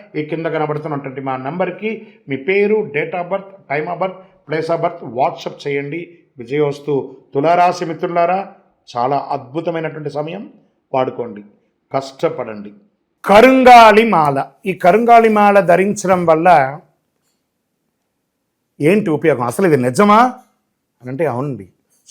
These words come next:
చాలా అతి శక్తివంతమైనటువంటి యొక్క మాల కరుంగాళి కట్టే అంటారు. ఇది వెస్టర్న్ ఘాట్స్‌లలో అంతా కూడా ఇది దొరుకుతుంది. తొంభై సంవత్సరాల వరకు ఉన్నటువంటి ఒక చెట్టు అది పరివర్తన చెంది నూట నలభై సంవత్సరాల తర్వాత కరుంగాళిగా మారుతుంది.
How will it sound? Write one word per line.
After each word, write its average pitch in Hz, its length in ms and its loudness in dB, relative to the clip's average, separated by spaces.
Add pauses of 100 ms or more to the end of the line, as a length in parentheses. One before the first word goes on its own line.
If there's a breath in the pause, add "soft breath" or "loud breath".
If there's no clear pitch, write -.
చాలా 143 160 -2
అతి 131 200 -8
శక్తివంతమైనటువంటి 151 1000 -8
యొక్క 113 220 -14
మాల 104 480 -12 (460)
కరుంగాళి 151 420 -2
కట్టే 123 300 -6
అంటారు. 131 240 -10
ఇది 135 80 -8
వెస్టర్న్ 120 440 -6
ఘాట్స్‌లలో 117 500 -10
అంతా 113 200 -14
కూడా 131 260 -12 (380 loud breath)
ఇది 113 160 -10
దొరుకుతుంది. 107 600 -12 (500)
తొంభై 160 300 -2
సంవత్సరాల 175 600 -2
వరకు 160 300 -4
ఉన్నటువంటి 131 460 -8
ఒక 107 140 -10 (120)
చెట్టు 127 480 -6 (600)
అది 131 160 -2
పరివర్తన 180 680 2
చెంది 156 140 -4
నూట 135 200 -6
నలభై 127 280 -6
సంవత్సరాల 127 400 -6
తర్వాత 127 200 -8
కరుంగాళిగా 131 560 -10
మారుతుంది. 104 440 -20